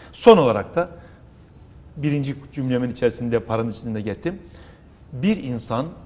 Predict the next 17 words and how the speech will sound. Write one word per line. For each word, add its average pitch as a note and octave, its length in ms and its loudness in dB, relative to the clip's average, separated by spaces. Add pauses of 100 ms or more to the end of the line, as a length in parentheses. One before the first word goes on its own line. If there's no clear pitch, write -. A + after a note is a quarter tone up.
(200)
ne F#3 160 -2
kadar B2+ 260 -2
özverili G#2+ 600 -4
davranıyor G2 480 -4
ise, C3+ 280 -10 (600)
ne D#3 140 0
kadar A2+ 260 -2
sabırlı G#2+ 500 -6
taham-, G2 440 -8
e, G#2 220 -6
davranıyor F#2+ 440 -4
ise, D3+ 280 -8 (320)
ne D#3+ 140 -2
kadar B2 300 -4
tahammüllü A2 560 -6
davranıyor G2 460 -4
ise D#3+ 260 -8